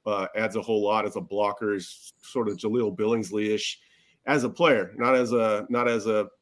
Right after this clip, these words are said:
teammate, <laughs> not as a locker room addition. Uh, there's a lot of players. I love what, I love Paul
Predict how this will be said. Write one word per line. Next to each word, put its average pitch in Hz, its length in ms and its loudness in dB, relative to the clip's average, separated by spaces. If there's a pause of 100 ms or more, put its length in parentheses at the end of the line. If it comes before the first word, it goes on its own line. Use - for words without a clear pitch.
(140)
teammate, 110 360 0 (200)
<laughs> 190 160 4
not 165 140 4
as 127 120 2
a 127 60 0
locker 123 320 2
room 120 240 0
addition. 98 460 -4 (460)
Uh, 120 260 2
there's 196 160 4
a 302 60 2
lot 147 180 4
of - 60 -2
players. 110 280 0
I 135 80 6
love 170 220 6
what, 151 140 2
I 147 40 4
love 165 240 2
Paul 156 320 4